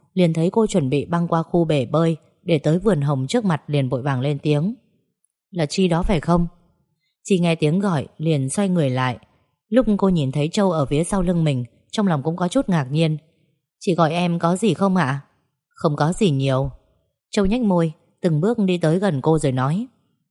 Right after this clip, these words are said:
"Chỉ là tôi thật sự có chút thắc mắc. Tại sao cô nói mình không có quan hệ gì với Long, mà bác gái cứ khăng khăng chỉ nhận mình cô là con dâu?" "À, chuyện này chắc chắn là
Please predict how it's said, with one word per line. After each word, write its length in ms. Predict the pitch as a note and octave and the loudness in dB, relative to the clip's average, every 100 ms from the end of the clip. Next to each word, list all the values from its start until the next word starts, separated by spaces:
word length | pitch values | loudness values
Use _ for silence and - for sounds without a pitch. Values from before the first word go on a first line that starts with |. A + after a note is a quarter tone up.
| _ - | _ -8
"Chỉ 200 | F3 C#3 | -4 -2
là 460 | C#3 C3+ C3 A#2+ A#2 - | 0 0 -2 -6 -6 -4
tôi 100 | G3 | -2
thật 180 | E3 | -2
sự 160 | - D3+ | -2 -2
có 140 | E3 | 0
chút 200 | E3+ B3 | 0 -2
thắc 180 | A#3+ B3 | -2 -6
mắc. 220 | A#3 C4+ _ _ _ _ _ _ - | -4 -4 _ _ _ _ _ _ -4
Tại 160 | E3 | -4
sao 180 | - F3 | -2 0
cô 120 | F3 | 2
nói 300 | E3+ D#3 F3+ | 2 2 0
mình 160 | A#3+ E3+ | 0 0
không 140 | F3+ | 0
có 80 | F3 | -2
quan 200 | F3 F#3 | 0 0
hệ 180 | F3 C3 | 2 0
gì 180 | D3 B2+ | -2 0
với 140 | D3+ | -2
Long, 260 | F#3 F#3 F3 - _ _ _ | -2 -2 -6 -10 _ _ _
mà 120 | F#3 E3+ | -2 0
bác 160 | G#3+ | 0
gái 180 | G3+ F3+ | -2 -2
cứ 240 | - F3 | 2 2
khăng 240 | G3 A3+ F#3+ | 2 0 0
khăng 280 | F#3+ F3+ F3 _ | 0 0 -2 _
chỉ 120 | - D#3 | -4 0
nhận 240 | D#3 D#3+ | 2 2
mình 200 | D#3+ D3+ | 0 2
cô 160 | G3+ G#3 | 2 2
là 120 | C#3+ | 2
con 240 | F3+ F#3+ | 0 0
dâu?" 300 | F#3 F#3+ G3+ G3 - _ _ _ | 0 0 0 -6 -18 _ _ _
"À, 320 | - E3 C#3+ C3 _ - | -4 -2 -2 -6 _ -8
chuyện 220 | D#3 D3 | -4 -2
này 520 | C#3+ C#3 C3+ C3 B2+ _ _ _ _ _ | -2 -2 -2 -4 -8 _ _ _ _ _
chắc 140 | A#3+ A#3 | -6 -2
chắn 180 | F3+ F3+ | -2 0
là 320 | G3 D3+ | 0 0